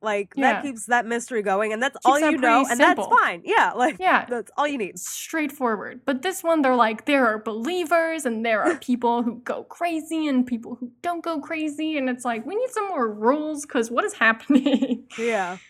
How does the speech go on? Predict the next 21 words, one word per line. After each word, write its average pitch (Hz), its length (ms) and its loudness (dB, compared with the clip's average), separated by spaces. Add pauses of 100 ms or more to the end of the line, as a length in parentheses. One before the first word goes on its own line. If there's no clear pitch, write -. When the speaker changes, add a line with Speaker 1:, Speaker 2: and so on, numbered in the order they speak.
(500)
Speaker 2:
Yeah, 214 420 0
it 247 100 -2
was, 240 220 -2
it - 80 -6
was 220 120 -4
pretty 196 320 -6
puzzling. 190 540 -6 (140)
Oh, 208 300 2
but 226 180 -2
my 214 220 0
final 240 340 4
improvement 214 680 -4 (360)
was 208 420 -2 (120)
my 214 320 0
idea 220 480 0
for 202 220 -4
a 202 60 -2
better 220 360 2
<laughs> - 100 -8
twist 294 380 6
ending, 247 580 8